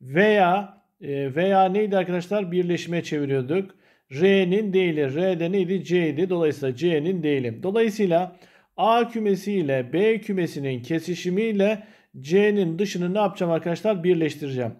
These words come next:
Bakın A kesişim B dediğim yer burasıdır arkadaşlar. Bununla C'nin dışını birleştirdiğim zaman, yani C'nin dış kısmı şurası olmuş oluyor.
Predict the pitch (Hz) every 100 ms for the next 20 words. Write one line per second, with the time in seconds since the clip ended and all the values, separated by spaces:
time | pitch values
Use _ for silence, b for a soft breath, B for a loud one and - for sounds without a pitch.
0 | b b b - 185 160 151 180 226 240
1 | 233 208 190 185 175 175 202 185 180 175
2 | 165 175 220 220 196 185 - 151 135 127
3 | 127 127 175 208 202 B B _ 151 240
4 | 226 190 196 143 175 202 208 240 202 190
5 | 202 208 185 185 190 180 190 180 190 214
6 | 170 139 135 180 165 147 135 120 151 160
7 | 160 156 156 - 139 139 120 151 160 151
8 | 139 123 120 120 156